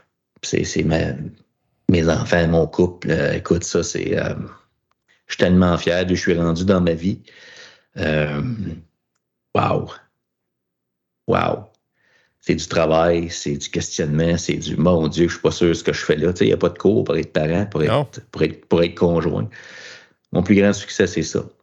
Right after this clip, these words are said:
Speaker 1: Encore avec mon épouse, on s'aime. J'aime mes enfants.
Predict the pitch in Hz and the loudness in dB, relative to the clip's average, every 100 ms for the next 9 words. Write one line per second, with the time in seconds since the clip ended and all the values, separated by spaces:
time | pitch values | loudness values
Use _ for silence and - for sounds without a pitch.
0 | _ _ - 87 80 110 98 98 87 82 | _ _ -2 0 4 4 2 2 0 0
1 | 78 101 104 92 80 - 92 104 104 - | -2 -2 -2 -2 -2 0 0 -2 -6 -14
2 | _ _ _ _ _ _ _ _ 87 92 | _ _ _ _ _ _ _ _ 2 4
3 | 92 85 82 78 90 90 | 4 4 2 0 0 -2